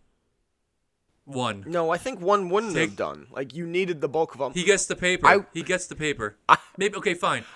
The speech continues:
Speaker 1: A hundred.
Speaker 2: Well,
Speaker 1: I'll give him a hundred.
Speaker 2: I was mad.
Speaker 1: A thousand?
Speaker 2: Hang on, I was mad.
Speaker 1: Take the fucking money. Take the fucking money and say, "Hey, give, send this to him." Like, she, she's in total control. She's a terrible negotiator.
Speaker 2: Well, yes, she is. But I was mad that she settled on, like,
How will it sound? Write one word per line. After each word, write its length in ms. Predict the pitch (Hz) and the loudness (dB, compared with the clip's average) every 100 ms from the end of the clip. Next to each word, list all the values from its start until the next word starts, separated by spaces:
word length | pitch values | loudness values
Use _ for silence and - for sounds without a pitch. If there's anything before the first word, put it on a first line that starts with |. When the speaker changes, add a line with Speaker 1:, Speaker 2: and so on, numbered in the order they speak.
| - _ | -20 _
Speaker 1:
A 140 | 170 160 | 0 2
hundred. 340 | 175 147 - | 2 4 4
Speaker 2:
Well, 160 | - - - | 4 -2 -4
Speaker 1:
I'll 80 | 156 | 2
give 160 | 226 | 2
him 80 | 226 | 4
a 100 | 180 | 4
hundred. 240 | 180 135 190 | 2 2 4
Speaker 2:
I 80 | |
was 200 | 254 294 | 4 0
mad. 240 | 226 233 226 | 0 0 0
Speaker 1:
A 40 | |
thousand? 500 | 180 123 147 151 190 | 2 2 0 -2 -4
Speaker 2:
Hang 180 | 180 208 | -2 0
on, 80 | 190 | 0
I 120 | 165 | 0
was 220 | 196 - | -2 -4
mad. 220 | 175 165 196 | -8 -8 -2
Speaker 1:
Take 240 | 214 277 | 0 0
the 80 | 196 | -2
fucking 360 | - 214 196 156 | 0 -2 -2 0
money. 380 | 175 139 101 _ _ _ _ _ _ | 2 0 -4 _ _ _ _ _ _
Take 220 | 196 262 | 2 2
the 80 | 311 | 0
fucking 300 | - 240 208 | 0 0 0
money 260 | 208 196 196 | 0 0 2
and 200 | 185 185 | 0 2
say, 260 | 202 185 | 2 0
"Hey, 200 | 151 175 | 0 -6
give, 260 | 139 160 147 _ _ _ - | -4 -8 -10 _ _ _ -10
send 320 | - 165 156 | -6 -4 -4
this 140 | 151 - | -6 -4
to 220 | 156 123 | -2 -2
him." 140 | 104 - | -4 -2
Like, 220 | 131 135 | -4 -4
she, 200 | 185 190 | -8 -8
she's 260 | - 208 | -8 -8
in 140 | 160 120 | -8 0
total 260 | - 160 | 4 4
control. 480 | 151 131 151 127 107 - - | 2 -2 0 0 0 -6 -16
She's 180 | 180 | -14
a 40 | 214 | -4
terrible 340 | - 165 117 | 0 2 0
negotiator. 560 | 117 120 113 110 104 104 | -6 -10 -6 -6 -6 -4
Speaker 2:
Well, 140 | 160 | -2
yes, 180 | 160 110 | 0 -2
she 220 | - 156 | -4 -2
is. 320 | 135 165 208 - | 0 0 -4 -8
But 160 | 156 156 | -2 8
I 140 | 143 | 8
was 200 | 208 226 | 8 4
mad 340 | 185 180 185 156 | 2 4 2 2
that 120 | 175 | -2
she 120 | - | -2
settled 340 | 165 170 156 147 | 2 4 4 4
on, 240 | 143 143 | 4 2
like, 320 | 131 117 - | 0 0 -4